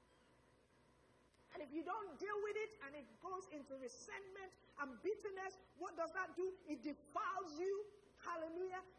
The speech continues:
And then the fire of God is removed. The fire of God just disappears. Hallelujah.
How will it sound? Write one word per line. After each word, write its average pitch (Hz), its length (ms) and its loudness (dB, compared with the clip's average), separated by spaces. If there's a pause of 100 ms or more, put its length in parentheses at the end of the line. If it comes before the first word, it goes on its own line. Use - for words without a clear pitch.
(160)
And 339 160 -2
then 392 240 -4
the 330 160 6 (240)
fire 415 480 4
of 294 160 2
God 269 400 0 (240)
is 262 240 -4
removed. 285 320 -8 (140)
The 294 80 -8 (180)
fire 415 320 0
of 269 160 0
God 311 240 2
just - 240 -10
disappears. 269 640 -14 (1700)
Hallelujah. 262 640 -8